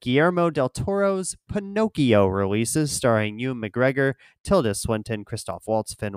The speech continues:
Wolfhard, Cate Blanchett, and more. This is del Toro's first stop-motion animated movie,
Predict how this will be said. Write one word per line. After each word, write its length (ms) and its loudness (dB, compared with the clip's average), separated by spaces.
Wolfhard, 460 0
Cate 200 -8
Blanchett, 460 -2
and 200 -6
more. 400 8
This 260 2
is 340 0
del 180 0
Toro's 360 0
first 280 -6
stop-motion 800 -2
animated 480 4
movie, 420 8